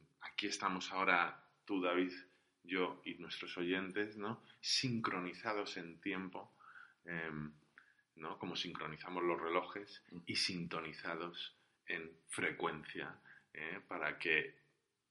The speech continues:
todos, esta comunidad, eh, se nutra y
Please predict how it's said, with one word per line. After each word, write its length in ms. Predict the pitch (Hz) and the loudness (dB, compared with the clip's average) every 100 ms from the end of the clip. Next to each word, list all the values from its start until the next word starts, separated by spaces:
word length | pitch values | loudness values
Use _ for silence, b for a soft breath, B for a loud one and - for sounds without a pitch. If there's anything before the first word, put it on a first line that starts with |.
| _ | _
todos, 600 | 127 110 - 69 - - - | 12 12 12 4 -2 -6 -2
esta 300 | - - 104 | -4 -2 -2
comunidad, 560 | 95 92 92 101 113 - - | -2 2 4 4 2 -6 -6
eh, 280 | 87 82 80 | -4 -2 0
se 200 | - 87 | 0 0
nutra 560 | 90 98 120 135 143 - | -4 -4 -2 -2 -4 -6
y 400 | 85 80 80 | -6 -6 -10